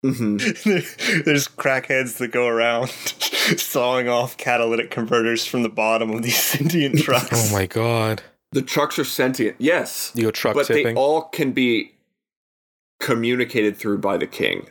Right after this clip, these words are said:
Speaker 1: I think that's important.
Speaker 3: Mm-hmm.
Speaker 1: But
Speaker 2: What
Speaker 1: let's
Speaker 2: if it's something like the king has to, like, like, he has to grant life, right? It's, like, kind of a piece of himself, almost.
Speaker 1: I like that a lot. And that means the machines have their own lore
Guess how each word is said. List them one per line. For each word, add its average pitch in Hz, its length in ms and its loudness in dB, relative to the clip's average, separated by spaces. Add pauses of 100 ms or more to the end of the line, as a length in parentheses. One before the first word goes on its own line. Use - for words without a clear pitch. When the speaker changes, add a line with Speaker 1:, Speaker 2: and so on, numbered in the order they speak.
Speaker 1:
I - 80 -2
think 117 140 -8
that's 82 200 0
important. - 440 -2 (140)
Speaker 3:
Mm-hmm. 98 280 -6 (140)
Speaker 1:
But 127 200 0
Speaker 2:
What 143 160 2
Speaker 1:
let's 185 60 2
Speaker 2:
if 175 100 -4
it's 196 100 -4
something 180 300 -2
like 143 320 0
the 135 80 2
king 156 380 0
has 131 240 -2
to, 135 120 -4
like, 113 300 0 (500)
like, 117 180 -2
he 143 140 0
has 131 180 2
to 117 80 0
grant 104 500 -2
life, 92 340 -2
right? 107 100 2
It's, 110 140 -2
like, 117 80 -2
kind 131 160 0
of 117 60 0
a 113 60 0
piece 143 360 -2
of 160 120 0
himself, 202 540 -2
almost. 208 680 -2 (580)
Speaker 1:
I 120 60 0
like 117 240 0
that 113 140 0
a 104 40 0
lot. 101 420 0 (760)
And 143 200 0
that 180 180 2
means 196 240 0
the 156 140 0
machines 143 680 0
have 143 200 -2
their 127 160 2
own 123 160 2
lore 107 640 2